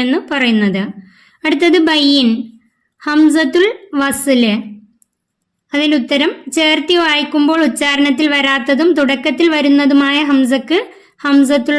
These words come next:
വസ്ല് എന്ന് പറയുന്നു. ചേർത്തി വായിക്കുമ്പോൾ ഉച്ചാരണത്തിൽ വരാത്തതും തുടക്കത്തിൽ വരുന്നതുമായ ഹംസക്ക്.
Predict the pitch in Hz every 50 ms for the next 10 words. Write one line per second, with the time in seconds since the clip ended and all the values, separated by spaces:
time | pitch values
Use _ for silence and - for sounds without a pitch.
0 | 285 277 269 269 - 277 269 277 302 370 403 320 269 269 262 247 247 233 226 220
1 | 220 214 214 202 196 202 - - - - - _ _ _ _ - - 285 285 294
2 | 294 285 294 339 339 320 311 294 285 294 294 294 - 311 311 294 294 349 415 508
3 | 302 269 233 - - 294 285 285 285 294 294 254 285 302 294 285 277 269 262 269
4 | 277 262 254 285 277 247 339 453 - - - 285 285 254 285 285 285 - 302 285
5 | 233 - 339 415 466 330 277 269 269 262 269 269 277 285 285 262 294 285 285 269
6 | 262 269 302 - - - - - 302 285 262 233 247 - - - 214 196